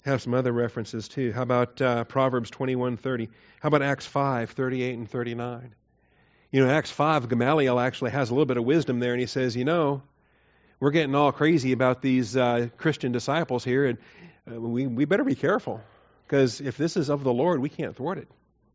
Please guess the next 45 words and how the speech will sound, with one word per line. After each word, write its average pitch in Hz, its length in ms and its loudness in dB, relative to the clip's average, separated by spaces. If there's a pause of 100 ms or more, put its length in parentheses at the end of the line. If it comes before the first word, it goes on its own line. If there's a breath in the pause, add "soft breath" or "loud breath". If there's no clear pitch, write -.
(140)
Okay? 139 420 -6 (460 loud breath)
And 147 140 8
he 147 60 6
said, 156 260 6
"If 147 100 4
it's 120 100 0
not 170 260 8
of 170 100 8
the 143 80 6
Lord, 147 320 4
then 165 120 4
it'll 202 160 2
blow 139 240 4
off, 156 260 2
nothing 160 200 -2
will 139 100 0
happen 127 300 -2
from 135 200 -2
it, 143 80 -2
it'll 151 160 -2
go 147 140 -2
away. 123 440 -4 (960)
But 135 80 2
if 135 100 2
it's 220 140 2
from 208 240 0
the 180 80 0
Lord, 151 580 2
we 135 160 -2
may 190 200 0
find 170 340 -2
ourselves 131 440 -2
fighting 151 460 -2
against 131 400 -2
the 160 80 -6
Lord." 160 560 -8 (800)
Do 117 60 -6
we 131 100 4
want 196 140 4
to 202 60 2
be 190 80 0
fighting 165 400 2
against 165 320 0
the 151 80 0
Lord? 160 420 -4